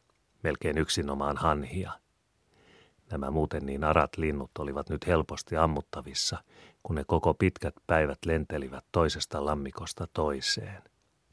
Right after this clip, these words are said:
Yhdestä ainoasta paikasta, jossa oli erittäin sopiva suoja,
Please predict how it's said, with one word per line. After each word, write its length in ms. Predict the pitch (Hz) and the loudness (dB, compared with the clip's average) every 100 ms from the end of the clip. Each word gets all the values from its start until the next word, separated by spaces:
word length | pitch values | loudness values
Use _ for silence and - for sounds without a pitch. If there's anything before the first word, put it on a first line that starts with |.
| _ _ _ _ - - - _ _ - | _ _ _ _ -20 -20 -20 _ _ 2
Yhdestä 480 | 92 82 80 - 80 | 4 4 2 2 6
ainoasta 500 | 85 80 71 - 90 - | 6 6 2 -4 -2 6
paikasta, 560 | 87 78 85 - - - - _ - | 6 6 0 -6 -8 -10 -12 _ -4
jossa 260 | 85 - | -2 0
oli 180 | 76 78 | 2 4
erittäin 480 | 87 78 - 78 69 | 4 2 -2 -8 -2
sopiva 440 | 98 82 78 67 | -2 0 -2 -4
suoja, 480 | - 90 78 67 71 | -2 2 2 0 -6